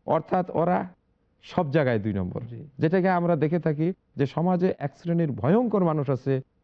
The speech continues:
Speaker 1: যাদেরকে নিয়ে চলা খুব বিপজ্জনক। এই যে ভয়ঙ্কর শ্রেণীর মানুষটি, এরাই হলো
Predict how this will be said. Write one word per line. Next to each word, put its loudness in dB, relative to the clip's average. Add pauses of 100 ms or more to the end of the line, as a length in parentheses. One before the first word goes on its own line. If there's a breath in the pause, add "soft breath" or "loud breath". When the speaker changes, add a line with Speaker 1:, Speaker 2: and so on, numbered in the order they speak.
Speaker 1:
যাদেরকে 2
নিয়ে 4
চলা 0
খুব -2
বিপজ্জনক। 2 (520)
এই 4
যে 2
ভয়ঙ্কর 2
শ্রেণীর 2
মানুষটি, 0
এরাই 2
হলো 2